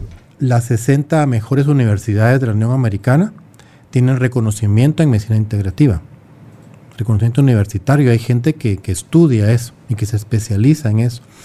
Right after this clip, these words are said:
Es en acupuntura. Reconocen la quiropraxia. Todos esos métodos son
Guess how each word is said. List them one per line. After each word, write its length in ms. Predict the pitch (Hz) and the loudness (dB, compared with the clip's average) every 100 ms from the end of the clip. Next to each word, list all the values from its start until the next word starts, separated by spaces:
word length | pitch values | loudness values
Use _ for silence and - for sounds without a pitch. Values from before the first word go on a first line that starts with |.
| - - - | -20 -20 -6
Es 180 | 120 - | -4 0
en 140 | 131 | 2
acupuntura. 840 | 127 113 107 101 98 107 156 95 85 - - - - - - - - - - - - - | 2 -2 -6 -4 -4 0 2 0 -4 -14 -20 -20 -20 -20 -20 -20 -20 -20 -20 -20 -20 -12
Reconocen 720 | - 110 104 101 117 151 143 | -2 0 2 2 2 0 0
la 140 | 113 92 | 0 -4
quiropraxia. 720 | 95 90 - 139 143 - 85 _ _ - - - | -8 -8 -2 -2 -4 -14 -14 _ _ -20 -10 -2
Todos 220 | 127 135 | 0 0
esos 220 | 131 120 | -2 0
métodos 420 | 110 120 131 139 | 2 2 2 0
son 200 | - 120 | -2 -6